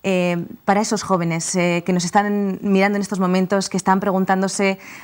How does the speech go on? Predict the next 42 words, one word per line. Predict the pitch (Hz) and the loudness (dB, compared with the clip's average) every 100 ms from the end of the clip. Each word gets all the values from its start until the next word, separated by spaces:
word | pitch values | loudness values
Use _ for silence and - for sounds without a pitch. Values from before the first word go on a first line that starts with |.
| - | 0
"Bueno, | 190 190 170 - | 2 2 -2 -4
mm, | - 190 185 180 175 160 | -2 0 2 2 2 4
muy | 185 196 196 190 185 | 4 4 4 2 2
interesante | 190 185 202 185 190 | 2 0 -2 -2 0
todo, | 196 202 | 0 0
pero | 196 185 | 0 2
¿y | 185 | 2
ahora | 185 185 | 2 0
qué, | 185 180 175 | 0 -2 0
qué | 196 | 2
hago? | 180 175 165 | 2 2 0
¿Qué | 190 | 0
puedo | 208 202 | 0 0
hacer | 196 196 175 | 0 -2 0
yo? | 180 202 180 - - - | 2 2 2 -6 -20 -6
Me | 180 | 0
encuentro | 170 185 190 196 | 0 2 0 2
un | 196 | 2
poco | 196 185 214 | 0 0 0
encasillado | 202 190 - 190 190 196 208 220 | 2 2 2 0 2 2 4 2
en | 220 196 | 2 0
lo | 185 | 2
que | |
la | 180 | 0
sociedad | 175 185 180 | 0 0 2
está | 190 208 | 2 0
haciendo | 196 202 196 | 0 2 4
de | 190 | 4
mí. | 196 240 285 - - | 4 2 0 -12 0
¿Qué | 226 | 2
puedo | 220 208 | 4 2
hacer | 196 175 | 2 -2
yo?". | 165 | -2
¿Qué | 220 | 0
pueden | 247 233 | 2 2
hacer | 208 220 | 2 2
los | 196 - | 0 2
jóvenes | 226 233 254 277 - - - - | 2 4 2 0 -4 -16 -16 0
para | 190 180 | 2 4
mejorar | 180 - 190 214 240 | 0 2 4 4 4
la | 196 | 0
sociedad | 202 | 0